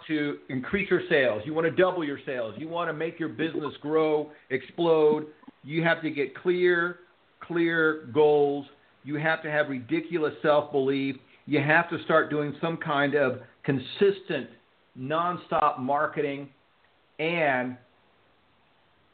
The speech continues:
you cannot give up. Those are the four steps. You just can't give up.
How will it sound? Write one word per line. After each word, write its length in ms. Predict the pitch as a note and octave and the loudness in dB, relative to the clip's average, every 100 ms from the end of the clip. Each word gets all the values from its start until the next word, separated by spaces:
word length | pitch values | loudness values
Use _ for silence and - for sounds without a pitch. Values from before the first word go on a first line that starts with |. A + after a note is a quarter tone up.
| _ _ _ _ _ _ _ _ _ _ _ _ _ _ _ _ _ _ - | _ _ _ _ _ _ _ _ _ _ _ _ _ _ _ _ _ _ -6
you 200 | B2+ C3+ | -4 -2
cannot 800 | - D#3 D3+ C3 B2+ A#2 - - _ _ _ _ _ _ - - - - G#2+ | 4 6 6 6 6 4 -2 -18 _ _ _ _ _ _ -20 -20 -14 -12 -6
give 200 | C3 A2+ | 2 2
up. 240 | - - - - - _ _ _ _ _ _ - | 2 -4 -12 -18 -20 _ _ _ _ _ _ -2
Those 200 | C3 C3 | -2 2
are 40 | |
the 140 | C3+ - | 0 2
four 200 | D3 A#2+ - | 2 2 2
steps. 280 | C#3+ A#2 - - _ _ _ _ _ - - - | 4 4 -2 -16 _ _ _ _ _ -12 -4 0
You 380 | - A#2+ A2+ C3+ | 2 0 -4 -6
just 180 | D3+ | -2
can't 200 | F3+ E3 | 0 0
give 120 | D#3+ D#3+ | -2 -2
up. 200 | G#3 | -2